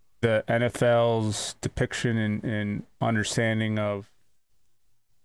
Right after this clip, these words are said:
situations and whatnot. It feels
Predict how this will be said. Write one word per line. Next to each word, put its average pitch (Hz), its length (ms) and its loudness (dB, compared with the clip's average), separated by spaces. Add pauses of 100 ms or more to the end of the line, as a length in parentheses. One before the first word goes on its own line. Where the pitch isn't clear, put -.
(680)
situations 120 580 0
and 127 140 0
whatnot. 139 440 0 (600)
It 113 140 0
feels 127 800 2